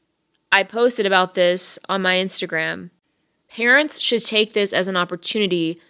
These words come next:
to research other ways to nourish your babies. I know not every mother breastfeeds. I know there's also adoption. And, you know, there's a lot of cases where mothers, parents, single dads,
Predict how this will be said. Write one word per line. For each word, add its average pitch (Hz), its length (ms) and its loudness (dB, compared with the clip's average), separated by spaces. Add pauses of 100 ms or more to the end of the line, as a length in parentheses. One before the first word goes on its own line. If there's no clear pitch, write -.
(160)
to 196 180 -2
research 202 600 0
other 202 320 0
ways 170 500 0 (200)
to 220 160 -4
nourish 165 540 -2
your 175 180 -4
babies. 165 560 -4 (280)
I 180 140 2
know 185 180 0
not 190 260 0
every 180 260 -4
mother 160 600 -4
breastfeeds. 214 880 -6 (420)
I 165 120 0
know 160 240 -4
there's 160 180 -4
also 147 480 -8
adoption. 196 880 0 (400)
And, 170 480 -4
you 180 120 -12
know, 165 180 0
there's 170 400 0
a 175 80 -4
lot 185 200 2
of 233 100 -8
cases 175 560 -4
where 165 560 -2 (120)
mothers, 180 720 0 (200)
parents, 180 680 -2 (120)
single 185 340 -2
dads, 170 400 -2